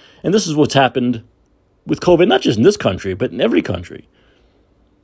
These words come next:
Literally, people think I'm joking when I say a ninety-nine-year-old guy with diabetes, three forms of cancer, gets hit by a car,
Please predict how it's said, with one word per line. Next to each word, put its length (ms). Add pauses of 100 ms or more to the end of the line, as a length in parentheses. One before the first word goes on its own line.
(560)
Literally, 480
people 240
think 180
I'm 140
joking 360
when 120
I 80
say 200
a 40
ninety-nine-year-old 680
guy 360
with 160
diabetes, 640
three 220
forms 320
of 100
cancer, 380
gets 160
hit 120
by 140
a 80
car, 400